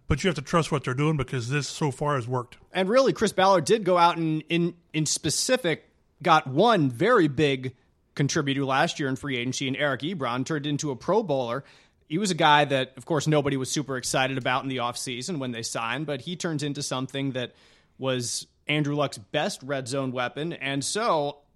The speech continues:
Speaker 2: if you're gonna go with the same formula, if you're Chris Ballard for the last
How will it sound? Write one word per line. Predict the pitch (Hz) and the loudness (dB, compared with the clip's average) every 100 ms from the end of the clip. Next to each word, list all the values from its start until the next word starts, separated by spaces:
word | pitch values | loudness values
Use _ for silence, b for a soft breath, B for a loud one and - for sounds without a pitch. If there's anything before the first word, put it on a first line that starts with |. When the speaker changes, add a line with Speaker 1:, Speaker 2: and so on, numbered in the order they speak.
| _ | _
Speaker 2:
if | 165 151 156 | -6 -4 -4
you're | 208 | -2
gonna | 208 | -2
go | 160 202 | 0 2
with | 233 196 | 0 -4
the | 156 | -6
same | - 190 175 160 | -4 -2 -2 -4
formula, | - 214 262 240 151 127 127 | -2 -2 0 0 0 -2 -4
if | 139 | -6
you're | 135 | -10
Chris | - 135 | -8 -10
Ballard | 120 117 135 | -8 -6 -6
for | - | -10
the | 120 123 | -10 -6
last | 117 117 - | -4 -4 -8